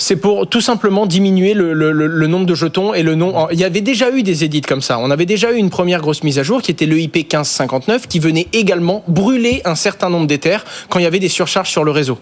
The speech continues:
Ce qui est venu baisser l'inflation totale. Là, pour le coup, ça va également avec le nouveau modèle, euh, d'utilisation qui va sur le proof of stake. Ça m'étonnerait pas que ce soit réajusté dans un sens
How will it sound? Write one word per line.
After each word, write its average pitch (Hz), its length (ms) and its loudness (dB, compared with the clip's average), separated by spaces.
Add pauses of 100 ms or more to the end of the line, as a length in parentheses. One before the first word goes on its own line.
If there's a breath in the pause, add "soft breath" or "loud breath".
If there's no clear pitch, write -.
(280 loud breath)
Ce - 140 -2
qui 165 160 0
est - 20 2
venu 165 320 2
baisser 202 680 0 (120)
l'inflation 160 520 0
totale. 151 400 -2 (300 loud breath)
Là, 185 180 0
pour 190 160 2
le 175 100 2
coup, 220 320 0
ça 180 240 -2
va 165 160 2
également 165 320 2
avec 160 220 -2
le 151 100 2
nouveau 170 320 4
modèle, 170 460 0 (280 loud breath)
euh, 147 140 0
d'utilisation 170 800 0
qui 165 140 -6
va 156 120 2
sur 160 140 -2
le 139 80 2
proof - 240 -4
of 139 80 -2
stake. - 320 -8 (300 loud breath)
Ça - 260 -2
m'étonnerait 214 460 0
pas 185 260 -2
que - 80 -10
ce - 80 0
soit 165 200 0
réajusté 160 680 -2
dans 190 380 -2
un 196 60 0
sens 165 340 -2